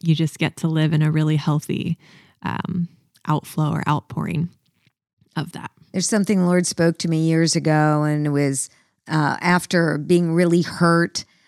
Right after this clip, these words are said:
Speaker 2: uh, he spoke to me, uh, you know, "If you're not close enough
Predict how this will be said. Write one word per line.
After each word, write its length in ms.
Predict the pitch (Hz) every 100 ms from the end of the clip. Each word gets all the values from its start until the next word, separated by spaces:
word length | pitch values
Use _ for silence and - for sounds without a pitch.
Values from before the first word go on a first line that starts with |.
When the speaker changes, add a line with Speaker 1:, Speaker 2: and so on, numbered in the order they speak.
| _ _ -
Speaker 2:
uh, 280 | 170 151
he 200 | 160 196
spoke 340 | 185 - 190 185
to 80 | 190
me, 380 | 175 156 156 156 - _ _ _ -
uh, 380 | 170 160 117 85 - _ _ _ _ _ _ _ _ _ _
you 200 | - 202
know, 160 | 180 - - _ _ _ _
"If 140 | 190 -
you're 80 | 190
not 200 | 196 -
close 360 | - 202 -
enough 500 | 196 180 170 - -